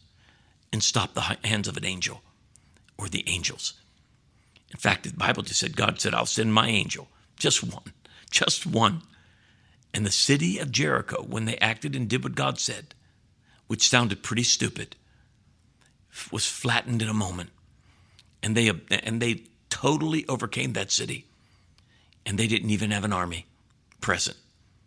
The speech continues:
See, today, my job and your job is to lead into the unseen, to, to take our people away from trying to define the giants and, and, and, and this giant's this and this giant,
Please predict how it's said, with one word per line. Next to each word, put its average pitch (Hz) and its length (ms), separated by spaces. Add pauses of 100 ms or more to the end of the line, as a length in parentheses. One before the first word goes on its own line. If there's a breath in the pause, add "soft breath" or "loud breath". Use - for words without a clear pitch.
(720 soft breath)
See, - 160
today, 113 600 (800 soft breath)
my 117 240
job 143 300
and 123 100
your 117 100
job 101 300
is 90 120
to - 80
lead 101 240
into 92 240
the 90 140
unseen, 87 560 (840 loud breath)
to, - 280
to - 180
take 139 240
our 143 100
people 123 340
away 110 600 (420 loud breath)
from 117 160
trying 120 260
to 107 80
define 117 440
the 113 60
giants 107 500
and, 101 180 (240 loud breath)
and, 120 260
and, 117 220 (180 loud breath)
and 127 220
this 151 140
giant's 123 380
this - 180
and 101 180
this 156 140
giant, 127 320